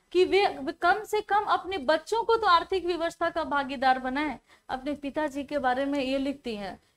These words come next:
नवाबी आदतें, आदतें उनकी कैसी थी इनके पिताजी की? इनकी आदतें थी नवाबी, नवाब के समान। अधूरी महत्वाकांक्षाएं, और महत्वाकांक्षाएं भी,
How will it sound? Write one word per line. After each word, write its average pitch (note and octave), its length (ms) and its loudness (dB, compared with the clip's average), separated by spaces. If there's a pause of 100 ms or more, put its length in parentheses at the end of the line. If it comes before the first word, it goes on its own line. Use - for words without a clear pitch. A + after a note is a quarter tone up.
(120)
नवाबी D#4 560 2
आदतें, C#4 800 -2
आदतें E4+ 360 0
उनकी F4+ 240 -4
कैसी F4+ 340 0
थी F#4+ 120 -2
इनके E4 220 -4
पिताजी C#4 460 -4
की? G3+ 260 -8 (340)
इनकी D#4+ 320 -2
आदतें D#4 580 0
थी D#4+ 160 -8
नवाबी, C4+ 720 -2 (100)
नवाब C4 520 0
के A#3 100 -2
समान। G3+ 440 -8 (760)
अधूरी E4+ 480 4
महत्वाकांक्षाएं, D#4 1040 -2
और - 180 -4
महत्वाकांक्षाएं D#4 1040 -4
भी, F4 260 -2